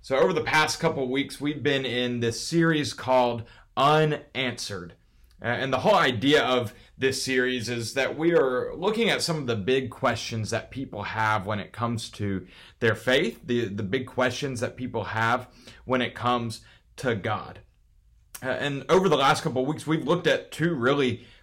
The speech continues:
big questions that a lot of people tend to have, and tonight we're gonna look at a third. And, and so over the last two weeks, we've, we've started out looking at the question of how can God be good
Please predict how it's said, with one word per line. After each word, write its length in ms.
big 260
questions 440
that 100
a 60
lot 180
of 80
people 260
tend 220
to 60
have, 320
and 100
tonight 400
we're 160
gonna 220
look 180
at 60
a 60
third. 420
And, 200
and 120
so 120
over 140
the 80
last 260
two 100
weeks, 260
we've, 260
we've 320
started 300
out 220
looking 200
at 140
the 60
question 420
of 140
how 320
can 320
God 500
be 260
good 540